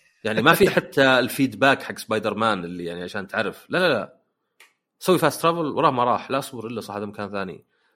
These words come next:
Speaker 1: بس إذا كان بعيد، لا، يصير لعبة بطيئة، لأنه يعني لا زالت أمنية. بعدين يا أخي، فيه مهمة جانبية اللي كان فيها صوت كوجيما.
Speaker 2: أيوة، صح، أيوة. أذكرها.
Speaker 1: مين موجودة في ال-، شو اسمه؟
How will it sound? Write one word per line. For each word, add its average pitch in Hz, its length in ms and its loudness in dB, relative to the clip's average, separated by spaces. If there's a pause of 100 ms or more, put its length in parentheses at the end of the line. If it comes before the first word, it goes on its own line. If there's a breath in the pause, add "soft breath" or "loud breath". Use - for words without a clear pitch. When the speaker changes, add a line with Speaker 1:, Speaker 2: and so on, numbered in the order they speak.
(100)
Speaker 1:
بس - 80 -8
إذا 156 80 2
كان 233 200 6
بعيد، 175 260 2
لا، 180 100 2
يصير 131 220 -2
لعبة 135 160 0
بطيئة، 120 360 2
لأنه 110 240 -4
يعني 104 280 -6
لا 113 120 0
زالت 104 280 -2
أمنية. 104 220 -8 (240 loud breath)
بعدين 226 140 2
يا 277 40 4
أخي، 262 120 -2
فيه 202 460 0
مهمة 190 320 0
جانبية 170 420 2
اللي 151 140 0
كان 147 220 -2
فيها 147 220 -2
صوت - 560 -2
كوجيما. 120 540 -4 (1080)
Speaker 2:
أيوة، 202 300 6
صح، 175 200 -4
أيوة. 180 340 -6 (260)
أذكرها. 147 180 -4
Speaker 1:
مين 202 120 8
موجودة 170 380 6
في 110 120 -6
ال-، 104 580 -2
شو 110 100 -14
اسمه؟ 87 340 -12